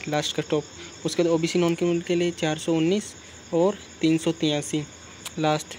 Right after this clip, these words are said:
ठीक है। एससी कैटेगरी के लिए तीन सौ उन्यासी और दो सौ इक्यावन लास्ट, एसटी के लिए तीन सौ दस और दो सौ दस लास्ट, ठीक है। इसके बाद में बात करें फार्मेसी की, ये देखिए, ईडब्ल्यूएस की कट ऑफ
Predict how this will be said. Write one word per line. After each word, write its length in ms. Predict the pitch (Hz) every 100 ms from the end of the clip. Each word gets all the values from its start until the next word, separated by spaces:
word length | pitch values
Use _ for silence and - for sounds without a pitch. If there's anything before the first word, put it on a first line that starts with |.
| - - -
ठीक 140 | 175 208
है। 140 | 170 - - -
एससी 200 | 160 -
कैटेगरी 320 | 175 170 170 165
के 120 | 170
लिए 200 | 170 170 -
तीन 220 | 160 160
सौ 160 | 175 165 160 - - - - - - -
उन्यासी 440 | 156 156 - 196 156 - - - - - 175
और 600 | 156 156 156 156 156 156
दो 160 | 156 156
सौ 140 | 156
इक्यावन 360 | 156 160 151 147
लास्ट, 240 | 156 -
एसटी 240 | 170 - -
के 80 | 165
लिए 80 | 160
तीन 200 | 156 156
सौ 140 | 160
दस 300 | 156 185 - 156
और 240 | 156 175
दो 160 | 151 147
सौ 200 | - 151
दस 280 | 143 135 -
लास्ट, 340 | 143 139 - - - - - - -
ठीक 180 | 175
है। 100 | 180 -
इसके 220 | 190 - 175
बाद 220 | 165 165
में 400 | 170 170 170 165
बात 220 | 151 151
करें 360 | - 151 156 156
फार्मेसी 500 | 156 147 151 147 151
की, 140 | 160 156
ये 60 |
देखिए, 280 | 151 147 156
ईडब्ल्यूएस 440 | 156 156 151 156 151
की 180 | - 151
कट 100 | 156
ऑफ 260 | 151 -